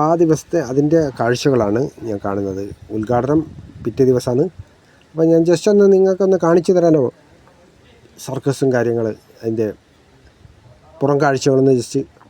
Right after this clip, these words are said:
കാ-, കാണിച്ചു തരാനാന്ന് വെച്ചിട്ടാണ് വന്നത്. ആ, ടിക്കറ്റ് റേറ്റ് ഇരുന്നൂറ്റി അമ്പത്, മുന്നൂറ്റി അമ്പത്, നൂറ്റമ്പത്. അങ്ങനെയൊക്കെയാണ് റേറ്റ്. പണ്ടത്തെ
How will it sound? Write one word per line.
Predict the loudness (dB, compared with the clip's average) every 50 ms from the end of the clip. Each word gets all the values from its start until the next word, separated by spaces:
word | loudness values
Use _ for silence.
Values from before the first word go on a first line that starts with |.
| _ _ _ _ _ _ _ _ -12 -8
കാ-, | -6 -6 -6 -6 -8 -12 -14 -14 -12 -8
കാണിച്ചു | -4 -2 -2 0 0 0
തരാനാന്ന് | 0 0 -2 -2 -2 -2 -2 -4
വെച്ചിട്ടാണ് | -4 -6 -6 -8 -6 -6 -8 -8 -12 _ _ _ _ _ -20 -20 -20 -20 -20 -20 -18
വന്നത്. | -16 -16 -16 -16 -18 -20 _ _ -20 -20 _ _ _ _ -8 -6
ആ, | -4 -2 0 -2
ടിക്കറ്റ് | 0 0 0 -2 0 0
റേറ്റ് | 0 0 0 0 0
ഇരുന്നൂറ്റി | 0 0 0 0 0 0
അമ്പത്, | 0 0 -2 -2 -2
മുന്നൂറ്റി | 0 0 0 0 0 -2
അമ്പത്, | -4 -4 -4 -4 -4 -2
നൂറ്റമ്പത്. | -2 -2 -2 -2 -2 -2 -2 -4 -8 -10 -14 _ -20 -20 -20 -20 -20 -20 -20 -20 -20 _ -20 -20 _ _ -20 -20 _ _ _ _ _ _ _ -4
അങ്ങനെയൊക്കെയാണ് | 0 2 2 2 2 2 2 2 2 4 4 4
റേറ്റ്. | 4 2 2 2 -2 -2 -4 _ -20 -20 -20 _ -20 -20 -20 -20 -20 -20 -20 -20 -20 _ _ _ _ _ -20 -20 -20 -20 -20 -14 -10 -8
പണ്ടത്തെ | -4 -2 -2 -2 -2 -2